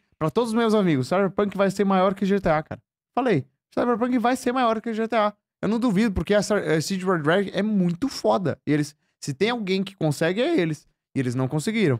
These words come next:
E agora, eles reconquistaram essa confiança com o Phantom Liberty, o update e tudo.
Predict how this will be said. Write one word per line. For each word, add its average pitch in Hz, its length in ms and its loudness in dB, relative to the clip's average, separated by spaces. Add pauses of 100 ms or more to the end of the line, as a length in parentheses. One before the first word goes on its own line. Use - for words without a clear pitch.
(500)
E 139 280 4
agora, 147 680 4
eles 139 280 0
reconquistaram 175 880 0
essa 165 160 -2
confiança 156 560 -4
com 165 280 -4
o - 20 -10
Phantom 143 340 -4
Liberty, 165 460 0
o 131 160 4
update 170 520 0
e - 40 -8
tudo. 170 260 0